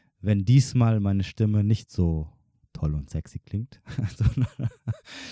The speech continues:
wenn es ein bisschen ätzend ist. Ich hoffe, das ist einigermaßen hörbar,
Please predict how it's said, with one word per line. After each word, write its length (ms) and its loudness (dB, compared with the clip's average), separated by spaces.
wenn 200 4
es 140 4
ein 100 4
bisschen 280 2
ätzend 440 0
ist. 400 -2
Ich 320 4
hoffe, 300 0
das 120 -4
ist 100 -12
einigermaßen 800 0
hörbar, 520 4